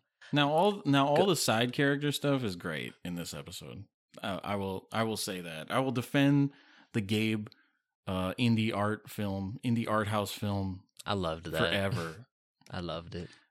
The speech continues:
Speaker 1: I will not defend the Jim yelling at Pam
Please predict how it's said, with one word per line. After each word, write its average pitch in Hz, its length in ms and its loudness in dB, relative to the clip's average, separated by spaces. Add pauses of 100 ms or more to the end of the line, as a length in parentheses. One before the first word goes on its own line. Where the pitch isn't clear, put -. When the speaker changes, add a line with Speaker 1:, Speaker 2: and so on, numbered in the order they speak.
Speaker 1:
I 120 60 0
will 120 100 2
not 131 300 4
defend 110 500 -2
the 98 80 -4
Jim 98 600 -4
yelling 98 380 -2
at 85 120 -8
Pam 85 520 -8